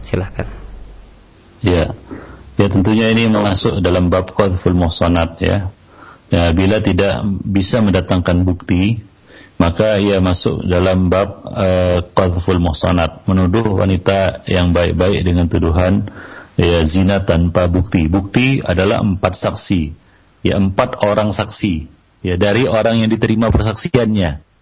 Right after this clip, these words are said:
Speaker 2: ya, empat orang saksi dari orang yang diterima persaksiannya.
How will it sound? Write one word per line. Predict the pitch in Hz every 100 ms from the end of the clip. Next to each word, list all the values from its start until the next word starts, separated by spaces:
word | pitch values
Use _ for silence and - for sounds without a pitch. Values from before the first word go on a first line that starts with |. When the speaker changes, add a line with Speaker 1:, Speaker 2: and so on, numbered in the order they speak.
| _ _ _ 98
Speaker 2:
ya, | 107
empat | 113 101 104
orang | 104 101
saksi | 98 90 127
dari | 110 110 101
orang | 107 113
yang | 113 110 110
diterima | 110 113 117 117 117
persaksiannya. | 117 117 110 123 101 90